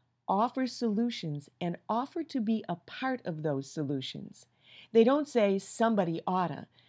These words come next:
They say, "Here's what I could do." Number two, they think strategically and they keep on learning. They don't just talk about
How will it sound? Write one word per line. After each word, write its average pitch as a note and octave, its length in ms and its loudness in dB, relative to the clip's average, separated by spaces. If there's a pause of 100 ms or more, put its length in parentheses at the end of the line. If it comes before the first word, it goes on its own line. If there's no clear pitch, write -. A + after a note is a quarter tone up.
(120)
They G3+ 120 4
say, G3 320 2
"Here's A#3 500 2
what F#3+ 240 4
I C#3+ 320 2
could C#3+ 240 -6
do." C#3 320 -2 (480)
Number A#3+ 280 4
two, B3+ 480 0 (360)
they G3 160 4
think C4 400 0
strategically E3+ 1080 -4
and E3+ 160 -2
they D#3 100 -2
keep G#3 320 -6
on E3+ 320 0
learning. C#3+ 380 -2 (500)
They A#3+ 220 2
don't C4+ 440 -2
just G#3 400 -4
talk A3 480 -6
about D3+ 500 -6